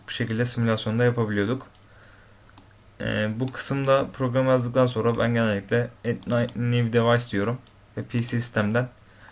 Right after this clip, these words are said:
isterseniz buradan P C Station'dan scada bilgisi-, Simatic P C Station'ı,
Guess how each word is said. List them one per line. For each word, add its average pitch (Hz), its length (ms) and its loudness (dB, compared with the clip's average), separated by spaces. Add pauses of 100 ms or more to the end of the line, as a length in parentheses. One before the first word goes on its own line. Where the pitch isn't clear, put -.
(120)
isterseniz 127 540 2
buradan 123 280 2
P 127 140 -4
C 120 100 -6
Station'dan 123 600 0
scada 113 580 0
bilgisi-, 110 520 -6
Simatic 120 500 -2
P 117 140 -6
C 117 180 -4
Station'ı, 117 540 -2